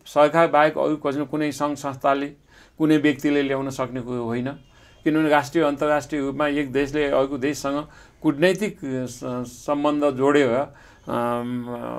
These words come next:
त्यसलाई चाहिँ हामीले आवश्यकता अनुसारको माग गर्ने हो।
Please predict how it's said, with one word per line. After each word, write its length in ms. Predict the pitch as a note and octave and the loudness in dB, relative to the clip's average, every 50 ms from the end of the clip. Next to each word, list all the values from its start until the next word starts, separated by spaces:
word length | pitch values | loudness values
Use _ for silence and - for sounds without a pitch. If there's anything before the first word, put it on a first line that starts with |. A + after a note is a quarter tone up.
| A#2+ A#2+ A#2+ A#2+ A#2+ B2+ - | -8 -8 -10 -10 -10 -4 0
त्यसलाई 260 | D3+ D3 D3 D3 C#3+ | 2 4 4 4 4
चाहिँ 320 | B2+ D3 C#3+ C#3 C3 B2+ | 2 -2 -4 -2 -4 -4
हामीले 400 | B2 A#2 A2+ A#2+ C3 C#3+ C#3 D3 | -4 -4 -4 -4 -2 0 0 2
आवश्यकता 540 | C#3 C#3 C#3 C#3 C3+ C3+ D3 C3+ B2 D3 C#3 | 4 4 2 2 0 -4 -8 -4 -2 -2 -2
अनुसारको 400 | C3+ C3+ C3 C3 C3 B2+ B2+ C#3 | -2 -2 -4 -4 -4 -2 -2 -4
माग 260 | B2+ B2 C3+ C#3+ C3+ | -2 0 0 0 2
गर्ने 280 | C3 C3+ C3+ C3+ C3+ C3 | 2 2 0 2 0 -4
हो। 160 | C3 C3+ | -6 -6